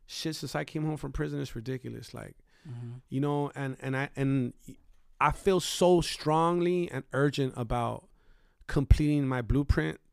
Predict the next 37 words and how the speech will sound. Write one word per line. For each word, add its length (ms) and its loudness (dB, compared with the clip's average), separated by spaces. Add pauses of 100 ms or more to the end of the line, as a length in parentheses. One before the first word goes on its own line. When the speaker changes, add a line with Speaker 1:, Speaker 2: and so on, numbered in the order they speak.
Speaker 1:
to, 100 -6
Speaker 2:
Like, 80 0
in, 160 -2
Speaker 1:
to 60 -8
Speaker 2:
like, 120 -2
Speaker 1:
start 340 -6
my 100 -2
own 100 0
Speaker 2:
you, 100 6
Speaker 1:
businesses 380 -2
and 80 -2
all 80 -2
that 60 -2
Speaker 2:
you, 60 -2
Speaker 1:
shit. 240 -8
Hell 160 -2
Speaker 2:
'cause 100 2
Speaker 1:
yeah. 60 0
Speaker 2:
you 100 4
invest 360 -4
a 40 -12
lot. 240 -18 (120)
Speaker 1:
Hell 240 0
yeah. 240 0
Well, 180 0
I 60 2
work 320 0
hard. 380 -8
<laughs> 0 -
Fuck, 400 -4
I'm 100 0
working 200 0
seven 280 -2
days 220 -4
a 40 -8
week. 240 -6
So, 260 -4